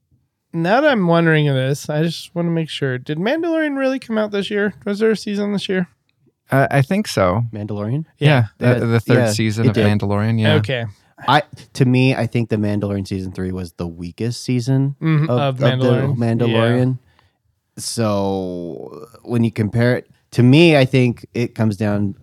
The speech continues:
Speaker 3: to, I, I honestly love T-, Twisted Metal.
Speaker 1: Mm-hmm.
Speaker 3: I thought that was a surprise, and I loved the, uh, the post-apocalyptic world.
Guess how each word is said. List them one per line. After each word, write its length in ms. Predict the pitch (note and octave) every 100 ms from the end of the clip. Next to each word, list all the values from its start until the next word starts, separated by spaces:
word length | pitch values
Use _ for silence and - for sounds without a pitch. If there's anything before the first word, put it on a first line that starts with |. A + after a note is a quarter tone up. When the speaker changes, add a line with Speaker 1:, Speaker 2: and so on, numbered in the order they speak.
| -
Speaker 3:
to, 260 | G#2 G2 - -
I, 80 | - -
I 120 | A2
honestly 340 | G2+ G2+ - F2+
love 260 | F2 F2
T-, 140 | - -
Twisted 400 | - F2+ E2 E2
Metal. 400 | E2 F2+ F#2 - _ -
Speaker 1:
Mm-hmm. 360 | D3 C3+ C3 B2+ -
Speaker 3:
I 100 | A2+
thought 200 | A2 F#2+
that 80 | G2
was 180 | G2 F#2
a 40 |
surprise, 800 | - G#2+ - A2 A2 G#2+ G#2 G2 -
and 200 | G2 F#2+
I 100 | F#2+
loved 640 | G#2 F#2+ G2+ G#2 G2+ - F#2
the, 300 | G2+ F#2+ E2+
uh, 180 | D#2+
the 120 | C#2 F#2+
post-apocalyptic 1160 | - G#2 - - G2+ F#2+ F#2+ F#2+ - G2+ F2+
world. 520 | G#2 A2+ A2+ A2+ A2